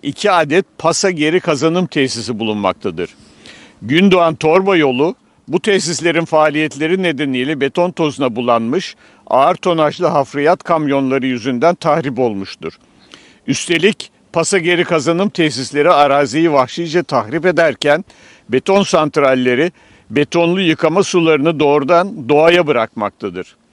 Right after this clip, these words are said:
Daha sonra projede revizyona gidilmiş,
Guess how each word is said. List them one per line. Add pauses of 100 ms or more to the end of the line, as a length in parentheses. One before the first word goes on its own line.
(760)
Daha
sonra
projede
revizyona
gidilmiş,